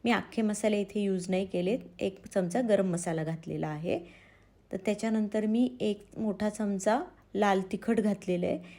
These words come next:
कारण मी बेडगी मिरची घेतली असल्यामुळे लाल तिखट घातलेलं आहे याच्यामध्ये. तर ही बेडगी मिरची पण याच्यामध्ये भाजलेली घातली आहे आणि ह्याच्यामध्ये मी चार चमचे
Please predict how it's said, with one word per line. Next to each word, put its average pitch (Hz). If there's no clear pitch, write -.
कारण 196
मी 208
बेडगी 202
मिरची 202
घेतली 196
असल्यामुळे 196
लाल 190
तिखट 180
घातलेलं 175
आहे 165
याच्यामध्ये. 165
तर 196
ही 196
बेडगी 185
मिरची 185
पण 180
याच्यामध्ये 170
भाजलेली 165
घातली 175
आहे 359
आणि 196
ह्याच्यामध्ये 214
मी 226
चार 202
चमचे 208